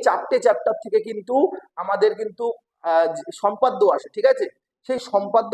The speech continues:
কিন্তু আমাদের তার মধ্যে যে কোনো একটা করতে হয়, দুটোর মধ্যে পাঁচ নম্বর থাকে। আর এই সম্পাদ্যের নাম্বার কিন্তু তুলতেই হবে, ঠিক আছে? যেহেতু এবার দেখো, এবার আগের বছর যদি অন্তবৃত্ত আসে, তাহলে এবার কিন্তু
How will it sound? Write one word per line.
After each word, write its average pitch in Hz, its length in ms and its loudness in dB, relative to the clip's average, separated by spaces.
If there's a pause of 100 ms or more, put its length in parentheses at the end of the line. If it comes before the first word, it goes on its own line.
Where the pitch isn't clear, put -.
(140)
কিন্তু 233 200 -4 (140)
আমাদের 202 300 4 (580)
তার 180 180 -2
মধ্যে 202 180 -2 (140)
যে 196 140 4
কোনো 233 120 2 (120)
একটা - 240 0
করতে - 220 -2
হয়, 240 160 2
দুটোর - 280 -4
মধ্যে 254 240 -10 (400)
পাঁচ 180 140 -2 (120)
নম্বর 202 200 -2 (100)
থাকে। - 180 -4 (240)
আর 180 120 -4
এই 233 60 -8 (120)
সম্পাদ্যের 220 600 0
নাম্বার - 280 -2 (100)
কিন্তু - 220 -14 (120)
তুলতেই 226 440 -10
হবে, 185 200 0 (420)
ঠিক 180 180 -8
আছে? 226 120 0 (460)
যেহেতু 403 340 0 (140)
এবার 226 180 4 (120)
দেখো, 202 180 -2 (120)
এবার 196 160 2 (100)
আগের 220 260 -6
বছর 233 200 -6 (100)
যদি 427 140 -6 (100)
অন্তবৃত্ত - 420 -8 (140)
আসে, 240 140 -4 (300)
তাহলে 202 200 -6
এবার 214 180 0
কিন্তু 214 160 -6